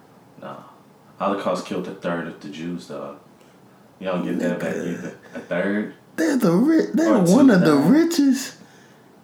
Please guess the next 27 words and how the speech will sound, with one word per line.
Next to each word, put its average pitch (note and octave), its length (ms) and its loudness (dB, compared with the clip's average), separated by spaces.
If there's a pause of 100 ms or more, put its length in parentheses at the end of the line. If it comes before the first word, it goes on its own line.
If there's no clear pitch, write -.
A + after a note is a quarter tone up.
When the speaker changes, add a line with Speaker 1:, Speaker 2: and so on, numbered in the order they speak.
(220)
Speaker 1:
Yeah, A#2+ 500 -2
that's G3 340 2
the - 80 0
Speaker 2:
<laughs> - 140 2
Speaker 1:
thing. C#3+ 300 2
They - 80 2
Speaker 2:
They're - 100 4
Speaker 1:
stay E3+ 220 2
connected, A3+ 800 4
Speaker 2:
profiting. - 0 -
Speaker 1:
bruh. F3+ 380 0 (440)
Speaker 2:
Yeah. D#4+ 680 4
Speaker 1:
They D3+ 160 0
connected. F#3+ 760 0
Speaker 2:
Nigga, G#3+ 300 6
we A#3 140 6
still F#3 480 4
in G#3 220 6
slavery D#3 540 4
and D3 80 2
still A#3 520 4
f-, D#3 160 0
don't D3+ 200 6
fuck D#3 260 4
with D3 120 6
each C3+ 180 4
other. F#2 400 4